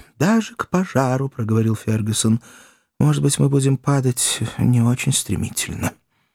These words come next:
Слова доктора едва долетали до ушей его спутников, но они ясно видели при свете сверкающих молний его спокойное лицо.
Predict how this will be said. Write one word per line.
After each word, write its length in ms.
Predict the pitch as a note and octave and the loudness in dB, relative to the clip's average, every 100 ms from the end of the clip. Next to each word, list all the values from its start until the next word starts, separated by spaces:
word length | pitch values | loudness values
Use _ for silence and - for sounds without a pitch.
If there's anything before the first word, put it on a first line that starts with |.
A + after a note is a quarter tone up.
| _ _ _ _ _ _ _ | _ _ _ _ _ _ _
Слова 460 | - - F#2+ G#2+ G2+ | -6 -2 0 2 2
доктора 480 | A#2 C3 - G#2+ | 0 0 -2 0
едва 340 | G#2+ G2+ A2 B2+ | 0 0 0 2
долетали 640 | A2 A#2 A2+ C#3+ C#3 A2+ | 2 0 2 0 2 2
до 140 | F#2+ | 0
ушей 320 | G2+ G2+ A2 G#2+ | 0 0 0 2
его 180 | G#2 | 2
спутников, 800 | G#2 - B2 G2+ F2+ D2 C#2+ - - _ _ _ _ | 0 -2 -2 0 0 -2 -4 -6 -12 _ _ _ _
но 80 | C3 | 2
они 200 | F#3 G3+ | 4 4
ясно 360 | A3 F#3+ - | 2 0 0
видели 420 | F#3+ G3 D3 A#2+ G#2 | 2 4 4 2 2
при 160 | G#2+ | 0
свете 340 | A2 C3 C3 A#2+ | 0 2 0 0
сверкающих 720 | - A#2 C3 C3 A2+ A#2+ G2+ | 0 0 2 2 2 -2 0
молний 480 | A#2+ D#3 C#3+ C3 A#2+ | 2 2 2 2 2
его 280 | A#2 B2 | 2 0
спокойное 1040 | A#2+ - - A2+ _ A2+ C3 C3 C3 C3 B2 | 0 -4 -4 -6 _ 0 0 2 0 0 0
лицо. 680 | B2 - - - F2 - | -2 -6 -6 -2 -2 -4